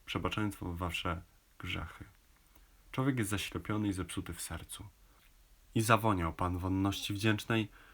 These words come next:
i rzekł Pan w sercu swem: Nie będę więcej przeklinał ziemi dla człowieka, albowiem myśl serca człowieczego zła jest od młodości jego. Nie zatracę więcej wszystkiego, co żyje,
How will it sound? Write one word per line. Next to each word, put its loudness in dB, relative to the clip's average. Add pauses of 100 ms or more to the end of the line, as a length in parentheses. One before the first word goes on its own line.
(140)
i 0
rzekł 2
Pan 6
w -6
sercu -2
swem: -4 (960)
Nie 6
będę 6
więcej 2
przeklinał 0
ziemi 0
dla -6
człowieka, -4 (520)
albowiem 4
myśl 0
serca 0 (220)
człowieczego -2
zła 0
jest -6
od -4
młodości -2
jego. -6 (520)
Nie 2
zatracę 0
więcej -2
wszystkiego, -2
co -10
żyje, 0